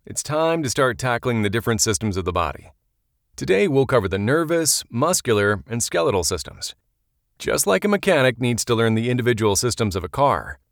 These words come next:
so too must fitness professionals learn about the systems within the human body.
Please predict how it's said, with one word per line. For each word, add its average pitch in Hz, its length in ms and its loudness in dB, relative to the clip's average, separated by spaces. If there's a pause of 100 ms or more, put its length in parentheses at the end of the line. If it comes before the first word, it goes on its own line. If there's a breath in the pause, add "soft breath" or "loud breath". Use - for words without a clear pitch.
(500)
so 151 340 0
too 185 400 0
must 120 260 0
fitness 196 360 -2
professionals 113 640 0
learn 127 240 2
about 117 180 2
the 113 100 -6
systems 135 460 0
within 110 220 0
the 101 80 0
human 107 200 0
body. 104 440 -2